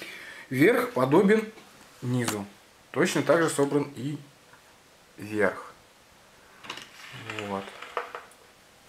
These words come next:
То есть вот он. Вот это беру. Вот. Так.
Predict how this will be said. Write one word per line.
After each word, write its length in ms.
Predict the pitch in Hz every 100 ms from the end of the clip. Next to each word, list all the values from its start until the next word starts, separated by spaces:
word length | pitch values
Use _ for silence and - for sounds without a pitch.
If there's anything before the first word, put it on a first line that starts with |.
| - - - - -
То 80 |
есть 220 | 135 - 120
вот 280 | 117 104 95
он. 140 | 101 - - - - - 101 101 98
Вот 1000 | 95 92 - - - - - - - -
это 160 | - - -
беру. 180 | 135 208 - - - - - - - - - - - - - - - - - -
Вот. 220 | - 98 - - - - - - - -
Так. 120 | 101